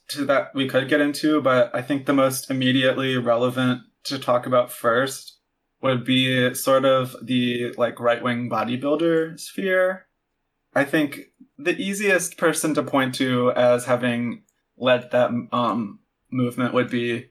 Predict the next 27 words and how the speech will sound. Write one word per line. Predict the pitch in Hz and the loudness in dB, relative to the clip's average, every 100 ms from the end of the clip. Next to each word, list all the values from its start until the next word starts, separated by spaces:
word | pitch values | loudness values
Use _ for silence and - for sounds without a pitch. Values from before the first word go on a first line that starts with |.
| - | -2
Bronze | 127 123 123 | 0 0 0
Age | 123 120 - | 0 0 -2
Pervert, | 120 123 165 175 - - - | -2 0 2 0 -2 -8 -6
and | 131 123 123 120 120 - _ _ _ - | -2 0 -2 -4 -8 -16 _ _ _ -4
I'm, | 139 135 147 | -2 -2 -2
I'm | |
sure | 151 175 | 0 2
a | |
lot | 156 | 2
of | 147 | 2
people | 143 135 135 | 0 2 4
are, | 131 | 6
like, | 123 120 | 4 0
fairly | - 117 120 123 | 0 2 2 0
familiar | 127 123 123 123 127 | 0 0 2 2 2
with | 131 | 0
him, | 131 127 127 123 | 0 0 0 0
but, | 117 113 110 | 2 0 -2
um, | 117 113 107 113 - | -2 -2 -4 -8 -12
he's | - 151 135 131 - _ _ _ | -2 0 0 -2 -10 _ _ _
a | - | -10
trad, | - 143 123 123 123 120 - - | -2 0 2 4 2 0 -12 -16
a | - | -10
trad | - 131 123 123 | -2 2 2 2
guy. | 127 117 117 117 123 120 - | 2 2 2 2 0 -4 -8
He | 123 120 117 123 _ _ _ - | -4 -2 -2 -6 _ _ _ -2
advocates | 127 123 135 - 127 127 - - - | 0 0 -2 0 0 2 0 -2 -6